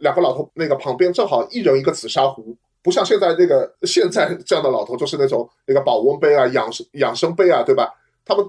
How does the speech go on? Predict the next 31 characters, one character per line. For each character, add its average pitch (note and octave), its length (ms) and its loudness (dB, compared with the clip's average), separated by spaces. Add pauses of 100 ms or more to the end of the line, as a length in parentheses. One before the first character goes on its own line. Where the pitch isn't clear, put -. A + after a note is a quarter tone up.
当 A3+ 120 2
时 G3+ 120 -4
是 F#3 120 0
用 F#3 80 2
紫， - 220 -16
紫 - 220 -14
砂 F3+ 180 0
壶， C3+ 180 -2
然 A#2+ 140 0
后 C#3 100 0
里 A#2+ 80 -4
面 G#2+ 240 -8 (340)
放 D3 140 0
的 C3+ 80 -2
茶 - 160 -4
在 - 160 0
喝， C3 340 -2 (280)
然 C3 120 0
后 E3+ 60 2
就 F3 180 2 (120)
渴 C3+ 220 -4
了 A#2+ 60 0
之 G3 140 0
后 F3 140 0
就 E3+ 140 0
拿 A#2+ 140 -4
这 F3 120 -2
个 D#3+ 80 -2
紫 - 160 -10
砂 F#3+ 180 0
壶， C3 320 -6